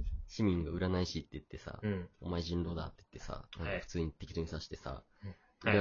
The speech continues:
Speaker 1: は市民だからあいつは嘘つきだ」って言って、
Speaker 2: はい。
Speaker 1: 「あい、これで一人市民分かったよ」って言って、
Speaker 2: めっちゃ
Speaker 1: なんかね、早めに市民
Speaker 2: さあ、懐かしい。人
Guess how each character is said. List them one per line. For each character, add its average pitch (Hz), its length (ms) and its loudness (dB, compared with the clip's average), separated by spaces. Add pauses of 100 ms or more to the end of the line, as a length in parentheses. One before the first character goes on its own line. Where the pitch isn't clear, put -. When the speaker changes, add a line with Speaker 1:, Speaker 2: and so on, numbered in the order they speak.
Speaker 1:
は 95 60 8
市 - 180 4
民 87 140 8
だ 78 80 2
か - 80 -2
ら 78 80 0
あ - 20 0
い 80 40 0
つ - 60 -4
は 82 60 2
嘘 82 160 0
つ - 80 -4
き - 80 -4
だ」 65 140 0
っ - 20 -8
て - 60 -20 (240)
言 - 100 -4
っ - 40 -4
て、 - 120 -10
Speaker 2:
は 82 60 -2
い。 80 60 -4
Speaker 1:
「あ - 20 -10
い、 - 40 -14
こ 82 60 -2
れ 82 60 -4
で 82 80 -2
一 - 200 -2
人 80 80 0
市 - 140 -2
民 78 260 2
分 - 120 -6
か 73 100 -6
っ 69 120 -2
た 64 60 -2
よ」 64 140 -4
っ - 20 -10
て - 200 -10
言 - 100 -8
っ - 20 -16
て、 - 60 -20 (160)
Speaker 2:
め 104 100 2
っ 73 40 2
ち - 40 -6
ゃ - 40 -16
Speaker 1:
な 73 60 -4
ん - 20 -4
か 69 80 0
ね、 - 100 -8
早 82 220 -2
め 76 80 0
に 76 160 -4
市 - 160 -4
民 80 80 2
Speaker 2:
さ 147 380 8
あ、 143 40 8
懐 127 240 4
か 135 80 10
し - 120 2
い。 - 140 0 (840)
人 226 220 0